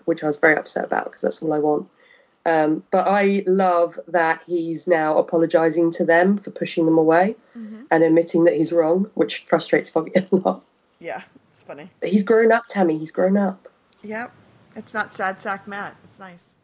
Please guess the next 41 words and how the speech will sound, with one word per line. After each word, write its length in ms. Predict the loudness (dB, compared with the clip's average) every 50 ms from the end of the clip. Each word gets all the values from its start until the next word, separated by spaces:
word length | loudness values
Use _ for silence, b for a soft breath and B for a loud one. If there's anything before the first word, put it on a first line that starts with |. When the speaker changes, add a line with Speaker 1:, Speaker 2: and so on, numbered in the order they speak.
| _ _ _ _ _ _ _
Speaker 2:
Not 160 | -8 -8 -6
Speaker 1:
I 40 | -2
Speaker 2:
mopey 120 | -2 0 2
Speaker 1:
know, 220 | 2 4 2 2
but 80 | 2 2
I 40 |
Speaker 2:
Matt. 80 | 2 2
Speaker 1:
was 140 | 0 0 0
like, 280 | 0 0 0 -2 -6 _ _ _ _ _ _ _ _ _ _
yeah, 180 | 0 0 2 2
Tammy 280 | 0 0 -2 -2 0 0
will 120 | -2 0
be 80 | 0 0
happy 220 | 0 -2 -2 -4
that 100 | -6 -2 0
mopey 240 | 0 0 0 -2 -2
Matt 280 | -2 0 0 -2 -4 -8 _ _ _ _
isn't, 360 | -4 -4 -2 -2 -4 -6 -6 -8 _ -4
isn't 200 | -2 -2 -2 0
here 120 | 0 2
anymore. 360 | 2 2 2 2 2 2 0
I 60 | 2
thought 140 | 2 2 2 2
you 80 | 2 2
might 180 | 2 2 2 2
be 80 | 2
angry 380 | 2 2 2 0 0 -4 -4 b b b b b b b b _
that 60 | 0
he's 160 | 0 0 0
a 40 | 0
bit 160 | 0 0 0
mopey 380 | 2 0 0 0 -2 -6 -4 -2
with, 220 | 0 -2 0 2 0
uh, 220 | 2 2 0 -2 -2
Maggie 340 | -2 -2 -2 -2 -6 -4 -2
when, 320 | 0 0 0 -2 -2 -4
you 60 | -4 -2
know, 100 | -2 -2
he's 160 | -2 -2 -4
ignoring 440 | -4 -2 2 2 4 4 4 2 2
her. 180 | 0 -2 -6